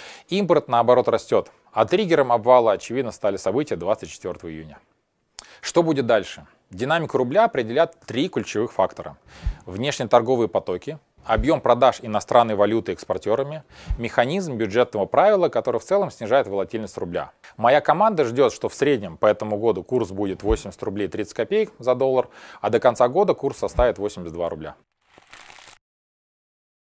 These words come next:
Стоимость сентябрьских фьючерсов на нефть Brent поднялась выше семидесяти семи долларов. Впервые с двадцатых чисел июня. Ранее Саудовская Аравия и Россия пообещали сократить добычу, так что всё логично.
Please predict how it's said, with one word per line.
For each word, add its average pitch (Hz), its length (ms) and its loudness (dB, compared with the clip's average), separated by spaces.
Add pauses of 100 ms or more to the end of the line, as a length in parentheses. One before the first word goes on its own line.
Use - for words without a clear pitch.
(440)
Стоимость 156 520 2
сентябрьских 120 600 2
фьючерсов 113 540 -8
на 107 140 -4
нефть 110 240 -4
Brent 180 320 0 (200)
поднялась 113 420 0
выше 143 260 -4
семидесяти 117 480 -8
семи 104 300 -8
долларов. 90 420 -4 (540)
Впервые 170 560 2
с 113 40 -4
двадцатых 101 420 0
чисел 101 280 -6
июня. 85 400 -8 (240)
Ранее 160 360 2
Саудовская 117 580 0
Аравия 139 600 4
и 110 80 -4
Россия 107 400 0
пообещали 101 500 0
сократить 98 500 -8 (300)
добычу, 139 720 2
так 113 140 0
что - 160 -10
всё 127 180 -2
логично. 101 500 -4